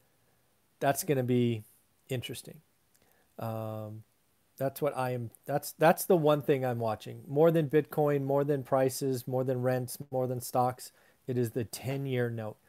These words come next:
If the ten-year note stays below one one, one point one, man, we just, maybe the Fed's monetary policy has figured it out and we'll just, you know, we'll have low interest rates for decades. Who knows?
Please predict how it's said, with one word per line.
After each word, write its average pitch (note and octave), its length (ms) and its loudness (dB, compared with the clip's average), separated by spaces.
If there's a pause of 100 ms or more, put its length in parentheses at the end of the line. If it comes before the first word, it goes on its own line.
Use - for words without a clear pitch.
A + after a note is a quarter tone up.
(380)
If C3 100 -2
the D3+ 100 2
ten-year A3+ 420 4
note G3+ 200 4
stays E3+ 360 4
below E3+ 260 6
one C3+ 340 2
one, E3 340 2
one D3 200 -2
point E3 240 0
one, E3+ 320 0 (800)
man, A2+ 340 -2
we B2+ 140 -6
just, B2+ 220 -4 (1040)
maybe C3 200 2
the D#3+ 100 4
Fed's D3+ 640 4
monetary C#3+ 680 4
policy D3+ 420 4
has C3 120 2
figured D3 320 2
it C#3 100 2
out C3 180 2
and A#2 100 -6
we'll A#2+ 80 -4
just, A#2+ 220 -4 (160)
you A#2+ 100 -4
know, A2+ 100 -4
we'll A#2+ 180 0
have B2 200 -2
low B2+ 300 2
interest B2+ 360 -6
rates B2+ 240 -2
for A#2 200 -6
decades. A2 480 -6
Who C3+ 160 -8
knows? A2+ 320 -8